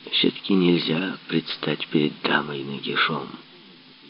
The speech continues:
Доктор развязал узелок с одеждой,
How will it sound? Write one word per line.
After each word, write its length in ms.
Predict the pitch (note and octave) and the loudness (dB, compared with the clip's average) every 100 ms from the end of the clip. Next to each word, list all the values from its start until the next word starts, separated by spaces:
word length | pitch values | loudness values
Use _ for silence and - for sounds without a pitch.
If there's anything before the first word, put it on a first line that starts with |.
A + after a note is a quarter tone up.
| D2+ D#2 - - - - - - - - - - - - - - - - - - | -20 -20 -20 -20 -20 -20 -20 -20 -20 -20 -20 -20 -20 -20 -20 -20 -20 -20 -20 -4
Доктор 460 | - - - F#2 - - - - - - | 4 4 4 0 0 -6 -14 -14 -16 2
развязал 640 | E2+ E2+ F2+ E2 F#2 F2+ - - - | 4 6 6 6 6 4 0 -16 -2
узелок 720 | - F2 - F2+ F2 - - - - - - | 2 2 2 0 0 -2 -4 -6 -4 -4 -2
с 40 | |
одеждой, 680 | - - - G3 - E3+ | -4 -4 -2 0 0 0